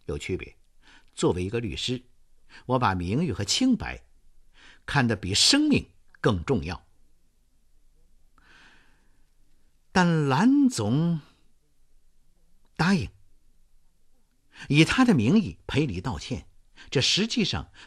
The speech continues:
不已经为你恢复名誉了吗？周若冰被杨元辉喋喋不休的游说惹火了。蓝总以个人的名义，而不是大华的名义道歉，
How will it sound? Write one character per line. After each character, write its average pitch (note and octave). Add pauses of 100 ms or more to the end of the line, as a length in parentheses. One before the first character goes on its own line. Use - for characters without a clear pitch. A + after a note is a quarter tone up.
不 B3+
已 D3
经 G#3
为 D#3
你 G#2
恢 C#3+
复 G2+
名 G#2
誉 F3
了 E3+
吗？ G3+ (1700)
周 G3
若 F#3
冰 E3 (1040)
被 E2+
杨 F#2
元 F#2
辉 G#2
喋 F#2+
喋 A2
不 F#2
休 A2+
的 G#2
游 G#2
说 - (100)
惹 -
火 C#3+ (160)
了。 - (1300)
蓝 D3
总 D3
以 A#2+
个 G#3+
人 G#2
的 F2
名 D#2
义， F2+
而 F2+
不 F#3+
是 G3+
大 A2+
华 C#3+
的 F#3+
名 G#2+
义 G#2+
道 F#2+
歉， -